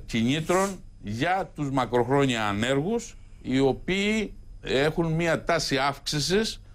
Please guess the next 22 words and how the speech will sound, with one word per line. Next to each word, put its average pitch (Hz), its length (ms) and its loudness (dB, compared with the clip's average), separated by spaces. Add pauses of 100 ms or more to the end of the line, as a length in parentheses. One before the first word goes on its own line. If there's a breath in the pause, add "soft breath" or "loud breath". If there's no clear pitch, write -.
(120)
παρότι 147 380 0
βλέπουμε 143 420 0
ότι 147 240 0
ο, 135 220 2
το 104 160 -4
συνολικό 107 400 -2
ποσοστό 135 360 0
της 131 120 -4
ανεργίας, 107 680 0 (460 soft breath)
ας 95 200 -2
πούμε, 123 280 -2
τα 101 260 0
δύο 117 240 2
τελευταία 98 520 0
τρίμηνα 110 540 0 (300 soft breath)
είναι 120 160 -2
περίπου 113 400 0
το 90 160 0
ίδιο, 131 440 0 (160 loud breath)
έχουμε 160 340 0
τάση 175 500 -2
αύξησης 160 720 0